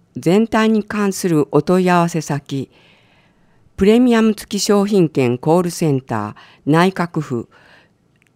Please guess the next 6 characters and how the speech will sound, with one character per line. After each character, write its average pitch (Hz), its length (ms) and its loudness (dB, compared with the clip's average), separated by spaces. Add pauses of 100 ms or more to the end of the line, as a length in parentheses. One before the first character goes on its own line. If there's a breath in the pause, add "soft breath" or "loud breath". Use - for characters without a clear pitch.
(960)
電 196 360 4
話、 190 220 -2 (800 soft breath)
零 220 300 4
五 233 280 4
七 151 320 2
零、 135 360 -2